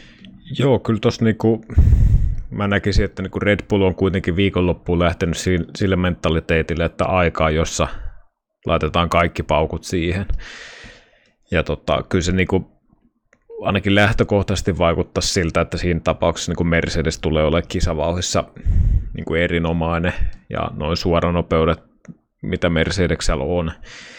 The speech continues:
niin mä en jotenkin näe sitä, että Verstappenilla ja Red Bullilla olisi niinku,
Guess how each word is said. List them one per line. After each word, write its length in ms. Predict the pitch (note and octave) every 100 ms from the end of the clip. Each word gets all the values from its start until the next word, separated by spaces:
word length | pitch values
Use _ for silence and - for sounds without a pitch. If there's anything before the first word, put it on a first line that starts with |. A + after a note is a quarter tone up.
| - - - - _ -
niin 100 | F2+
mä 180 | F2+ F2
en 80 |
jotenkin 520 | F2 F2 F2+ E2+ F2 F2
näe 260 | F2+ E2
sitä, 440 | D#2+ G2 E2 F2 D#2+
että 280 | - F2+ - - - - - - -
Verstappenilla 800 | E2 - - E2+ - F2 E2 E2+
ja 80 | E2
Red 200 | F2 -
Bullilla 360 | F#2 D#2+ D#2 E2
olisi 180 | D#2+ -
niinku, 380 | E2 E2+ E2